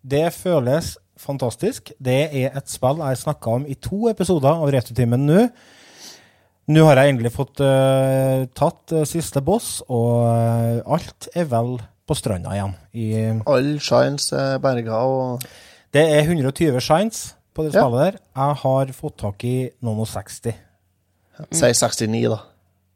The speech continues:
Speaker 1: Ja, ja, eventuelt. Men det er, for det er et arbeidssyk-, arbeidsstykke uten like å, å samle inn alle dere hundre og tyve shinesen, altså, så det har ikke jeg giddet å gjort.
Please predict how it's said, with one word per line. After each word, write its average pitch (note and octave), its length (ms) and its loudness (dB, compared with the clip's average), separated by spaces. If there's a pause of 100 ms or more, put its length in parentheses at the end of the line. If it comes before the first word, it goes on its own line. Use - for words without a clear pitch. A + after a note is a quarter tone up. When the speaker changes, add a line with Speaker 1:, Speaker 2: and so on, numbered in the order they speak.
Speaker 1:
Ja, C3 240 6
ja, A#2 200 2 (100)
eventuelt. A2+ 380 -4 (400)
Men D3+ 100 4
det D#3+ 160 6
er, D#3 760 6
for D3+ 140 0
det D3 120 -2
er B2+ 340 0 (360)
et D#3 300 -4 (500)
arbeidssyk-, A#2 800 -4
arbeidsstykke B2+ 800 -4
uten C#3+ 500 -2
like D#3 520 -4
å, F3 840 0
å C#3 60 -8
samle C3 460 -4
inn - 120 -4
alle A2 260 -2
dere A#2 260 -2
hundre B2 260 -2
og A2+ 100 -4
tyve A2+ 540 -4
shinesen, G2+ 500 -6
altså, C3+ 240 -2
så C3 240 -8
det D3 160 4
har E3 140 6
ikke - 60 -4
jeg C3+ 220 0 (200)
giddet B2+ 260 -2
å G3 160 0
gjort. - 220 -16